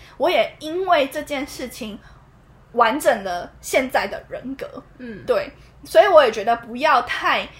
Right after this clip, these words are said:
Speaker 1: 觉得这件事情，呃，伤-，它永远都只会带来伤害。它其实如果你跨过了之后，它可能会是一股我觉得很正向的力量，然后它也会是一个并不是只有不好或怎么，就是很，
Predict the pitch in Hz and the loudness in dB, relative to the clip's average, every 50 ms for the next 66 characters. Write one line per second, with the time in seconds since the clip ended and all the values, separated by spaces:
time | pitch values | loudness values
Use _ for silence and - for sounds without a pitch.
0 | - - - - - 247 220 220 220 269 262 262 262 269 269 262 269 269 294 - | -20 -20 -12 -2 0 2 2 2 2 2 0 2 2 -2 -4 -2 -4 -4 -4 -6
1 | - 311 285 - 220 196 175 - - - - - _ - - - - 208 208 175 | -8 -10 -8 -10 -12 -14 -14 -20 -20 -20 -20 -20 _ -20 -20 -10 -6 -4 -4 -4
2 | 175 180 214 247 - - - - - - - - - - - - - 294 269 247 | -4 -8 -10 -12 -16 -20 -20 -20 -16 -6 0 0 0 0 -2 -2 -2 -2 0 0
3 | 220 208 240 247 208 190 208 240 226 - - 247 240 - 285 240 160 131 - - | -4 -4 -4 -8 -6 -4 -6 -6 -6 -10 -8 -8 -6 -4 -2 -4 -4 -4 -8 -10
4 | - - 226 190 220 - - - 302 294 - 269 269 302 294 - - 247 240 240 | -10 -10 -10 -10 -10 -6 -6 -6 -6 -6 -4 -2 -2 -2 -2 -6 -10 -10 -10 -8
5 | 233 226 240 269 269 247 220 214 - - - - - - - - 277 277 330 311 | -8 -4 -2 -2 -2 -2 -4 -10 -12 -16 -20 -20 -20 -6 -2 -2 -2 0 2 2
6 | 285 247 285 285 - 262 262 285 - 269 247 233 233 - - - - - - - | 4 4 2 0 -6 -10 -10 -4 0 0 0 0 -2 -6 -16 -20 -20 -14 0 4
7 | 320 349 359 - 302 214 190 247 269 277 269 285 - 294 277 240 240 277 233 - | 4 4 4 0 -6 -6 -6 -4 -2 -2 -2 -2 -6 -10 -10 -10 -10 -12 -10 -8
8 | 208 196 175 - - - - - - 214 - - 185 185 - 269 202 220 - - | -8 -10 -10 -12 -18 -20 -14 -10 -10 -6 -2 -2 -2 -2 -2 -6 -6 -6 -6 -4
9 | - - 233 262 - 285 220 185 170 185 220 240 233 208 - - - 226 208 - | -4 -4 -4 -2 0 0 0 0 -2 -6 -10 -12 -12 -12 -14 -10 -6 -6 -6 -6
10 | - - - - - - - - 226 254 262 269 277 302 269 285 262 277 254 - | -8 -16 -20 -20 -20 -20 -8 -6 -4 -2 -2 -4 -4 -4 -4 -2 -2 -2 -2 -4
11 | 302 277 262 269 - - - 285 269 233 214 233 214 208 208 226 220 - - 440 | -4 -4 -4 -6 -8 -12 -12 -12 -12 -12 -6 -4 -4 -4 -4 -6 -8 0 0 0
12 | 359 277 269 226 214 220 - 269 254 - - 208 214 247 220 196 196 196 196 - | 0 0 -4 -6 -8 -8 -8 -12 -12 -12 -14 -8 -2 0 2 2 2 0 -2 -2
13 | 311 254 262 - - - 170 - - 247 233 233 233 - - - - - 269 277 | -4 -4 -4 -4 -4 -4 -4 -2 -2 -2 -2 -2 -4 -8 -18 -18 -18 -18 -10 -10
14 | 277 269 269 214 170 196 | -8 -6 -6 -6 -6 -8